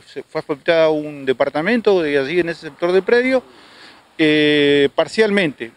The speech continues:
pero, este, tuvo su consecuencia a raíz de la, de la propagación del foco indio. Después se establece que también hubo daño en un vehículo, casi en su totalidad, un vehículo Ford Fiesta que estaba ubicado allí, estacionado en el interior de este patio,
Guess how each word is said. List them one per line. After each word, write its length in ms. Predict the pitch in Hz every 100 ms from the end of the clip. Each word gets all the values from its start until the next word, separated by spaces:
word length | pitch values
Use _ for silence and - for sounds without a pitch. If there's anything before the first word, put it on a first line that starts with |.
| _ _ -
pero, 400 | 151 190 180 143
este, 480 | - 131 120 117 -
tuvo 280 | 160 156 143
su 200 | 135 120
consecuencia 640 | 123 - 127 151 165 147
a 20 |
raíz 260 | 131 135 131
de 100 | 123
la, 320 | 117 117 120
de 180 | 120 120
la 80 | 117
propagación 560 | 123 120 120 - 147
del 120 | 135
foco 280 | - 131 123
indio. 340 | 120 107 104 - _ _ - - _ _
Después 440 | 143 - 185 185
se 80 | 180
establece 420 | 160 160 175 170
que 100 | 156
también 320 | 151 156 185
hubo 720 | 180 175 160 151 143 139 139
daño 340 | 139 160 165 160
en 120 | 151
un 140 | 175 156
vehículo, 540 | 175 247 247 226 214 _ _
casi 560 | - 143 - 139 131 131
en 80 | 123
su 140 | 139
totalidad, 420 | 135 127 131 156
un 100 | 190
vehículo 560 | 143 151 - 139 135 127 -
Ford 160 | 143
Fiesta 340 | - 208 - 147
que 60 |
estaba 220 | 123 147 147
ubicado 380 | 135 147 143
allí, 180 | 135 160
estacionado 500 | 147 131 - 135 151
en 60 | 123
el 60 |
interior 360 | 123 123 135 147
de 60 | 139
este 160 | 127
patio, 380 | - 190 226